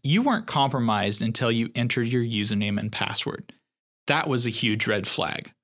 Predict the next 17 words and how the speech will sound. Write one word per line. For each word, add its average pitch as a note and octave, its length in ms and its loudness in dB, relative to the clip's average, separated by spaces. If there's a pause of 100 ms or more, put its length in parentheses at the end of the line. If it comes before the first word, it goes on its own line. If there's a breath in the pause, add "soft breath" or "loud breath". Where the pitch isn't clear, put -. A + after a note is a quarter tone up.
(320)
Why D#3 160 2
would B3 180 2
DocuSign C3 720 2
want A#2+ 180 0
you C3+ 140 0
to C3+ 80 2
log A2 320 0
into A2 180 2
Office G#2+ 380 -2
three A#2 160 0
sixty-five? - 800 -2 (720)
Assuming A3 420 4
you D3 100 4
deal B2 300 2
with C3+ 160 0
DocuSign G#2 640 0
regularly, G#2 640 -2